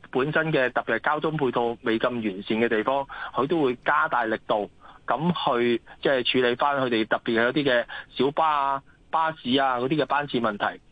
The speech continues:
咁我會做上一個嘅房屋委員會嘅 panel 都，都好大膽咁講，喂，喺啲再偏遠啲嘅地方，會唔會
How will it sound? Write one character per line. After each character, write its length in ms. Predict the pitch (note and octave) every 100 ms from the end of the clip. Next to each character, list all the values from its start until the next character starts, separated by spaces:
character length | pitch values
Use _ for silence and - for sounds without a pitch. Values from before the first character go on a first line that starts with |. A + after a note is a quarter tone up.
| -
咁 120 | - B3
我 240 | B3+ G3
會 100 | F3+
做 240 | G#3+ D#3+ C3+
上 240 | C#3 C#3+
一 40 | G3
個 120 | D#3+
嘅 200 | C#3+ C#3
房 120 | B2
屋 200 | B2 F3+
委 140 | D3 D#3+
員 140 | C3+
會 120 | A2+
嘅 80 | C#3+
panel 360 | - D3+ D3+ C#3+
都， 200 | D3+ D#3
都 180 | E3 D3+
好 140 | C#3
大 200 | D3+ A#2 A2
膽 220 | G2+ A#2
咁 160 | C#3+
講， 240 | C#3+ A2+ B2 - -
喂， 100 | D#3+ - -
喺 200 | - E3+
啲 340 | G#3 G#3 - D3
再 40 |
偏 200 | D#3 F#3+
遠 140 | F#3 D#3
啲 120 | F3
嘅 40 |
地 120 | D3+ B2
方， 200 | D#3 D#3+
會 100 | C3+
唔 80 |
會 180 | D3 C#3+